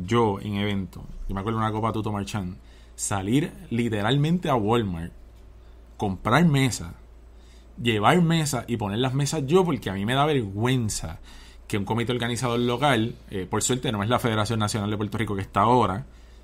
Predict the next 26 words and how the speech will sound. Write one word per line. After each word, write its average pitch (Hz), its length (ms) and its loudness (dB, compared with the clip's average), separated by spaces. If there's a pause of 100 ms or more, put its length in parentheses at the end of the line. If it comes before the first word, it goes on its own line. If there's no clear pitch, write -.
(140)
que - 160 -6
tiene 95 260 0
eso 104 140 -4
un 101 60 -4
poquito 104 280 -2
más 104 120 -2
mangado, 110 500 2 (420)
eh, 92 760 0
yo 110 80 -8
he 95 80 -6
salido 127 600 6 (140)
y 127 120 0
me 110 60 0
da 104 120 0
vergüenza, 131 480 0
mano, 403 260 0
y 339 60 4
llego 370 380 4
y 196 100 4
trato 135 240 2
de 160 80 4
poner 170 160 4
las 175 100 6
mesitas 220 320 4
porque 135 400 0
yo 135 760 2